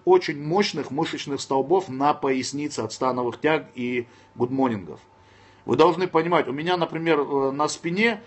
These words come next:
э, кулак можно между мышцами спины засунуть. И естественно, что эти мышцы, они дадут двадцать сантиметров к объему, когда вы меряете талию. Но визуально видно, что талия узкая, и все это выглядит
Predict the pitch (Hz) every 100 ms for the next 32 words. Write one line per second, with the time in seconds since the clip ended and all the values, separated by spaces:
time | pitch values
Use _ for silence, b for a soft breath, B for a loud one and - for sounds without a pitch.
0 | B - 120 160 180 175 165 151 135 135
1 | 135 131 143 156 - 131 127 - 131 131
2 | 107 104 101 85 123 156 160 - 208 208
3 | 147 117 - 147 139 151 185 202 - 127
4 | 117 139 131 131 165 120 127 151 151 123
5 | - 120 104 135 156 131 - b b b
6 | - - - 139 120 139 156 147 110 -
7 | _ 117 120 139 127 135 131 117 120 123
8 | 107 71 b b b - 156 156 147 135
9 | 180 233 208 135 110 165 147 - 131 151
10 | 147 135 113 151 190 202 165 139 113 -
11 | 127 120 - 156 165 131 147 143 127 120